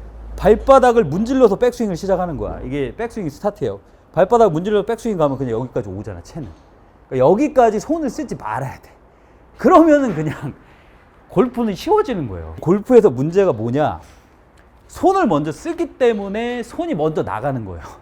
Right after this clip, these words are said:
그리고 손이 먼저 주가 됐기 때문에 엎어치는 거거든요. 근데 꼬아서 일로 가면, 그러니까 여기서 들어서 쳐도 하체로 받치고 있기 때문에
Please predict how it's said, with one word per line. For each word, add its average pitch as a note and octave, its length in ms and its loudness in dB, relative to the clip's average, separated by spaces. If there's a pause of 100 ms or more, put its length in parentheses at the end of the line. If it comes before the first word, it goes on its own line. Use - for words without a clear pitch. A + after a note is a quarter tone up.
(420)
그리고 G3+ 240 0
손이 E4 500 -2
먼저 E3 400 0
주가 G3+ 420 2
됐기 F#3 260 -2
때문에 D3 340 -2
엎어치는 C3 560 -4
거거든요. F#2+ 420 -12 (460)
근데 B3 420 2 (300)
꼬아서 D4+ 420 6
일로 F3+ 240 2
가면, E3 460 -4 (300)
그러니까 C#3+ 200 4
여기서 G#3 220 2
들어서 F#3+ 380 -4
쳐도 B3 500 -6
하체로 - 560 -14
받치고 C#3+ 380 -10
있기 A#2 160 -12
때문에 A2 460 -12